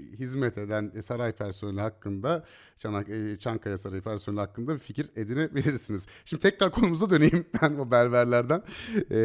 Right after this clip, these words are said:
ve uşaklardan. Ya bugün İngiltere'ye gittiğiniz zaman bir takım kamu sağlığı uzmanlarının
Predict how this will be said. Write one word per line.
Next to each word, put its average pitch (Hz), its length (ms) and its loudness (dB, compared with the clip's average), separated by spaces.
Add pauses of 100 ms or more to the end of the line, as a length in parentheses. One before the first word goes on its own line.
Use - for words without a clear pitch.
(280)
ve 127 60 0
uşaklardan. 135 920 0
Ya 175 120 2
bugün 220 380 2
İngiltere'ye 185 520 2
gittiğiniz 185 540 2
zaman 160 340 2 (280)
bir 214 240 2
takım 143 420 0 (240)
kamu 196 260 0
sağlığı 151 380 6
uzmanlarının 135 840 2